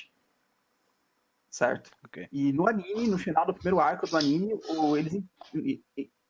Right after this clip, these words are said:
Speaker 1: um monte de bandidos atacam os alunos, eles enfrentam alguns que eles conseguem dar conta,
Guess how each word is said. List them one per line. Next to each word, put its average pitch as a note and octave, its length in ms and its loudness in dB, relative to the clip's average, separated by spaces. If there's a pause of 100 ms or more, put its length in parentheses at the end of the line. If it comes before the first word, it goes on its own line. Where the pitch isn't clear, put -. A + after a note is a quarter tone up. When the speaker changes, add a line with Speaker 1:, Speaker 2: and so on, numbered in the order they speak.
Speaker 1:
um D#3 80 -4
monte C#4 180 4
de C4 60 0
bandidos G3+ 280 0
atacam F#3 500 2
os C#3 100 0
alunos, E3+ 420 0
eles D3 140 -6
enfrentam D3 400 -4
alguns F3+ 280 -4
que - 80 -6
eles - 80 -12
conseguem - 260 -10
dar C#3+ 100 -2
conta, A#3 380 -2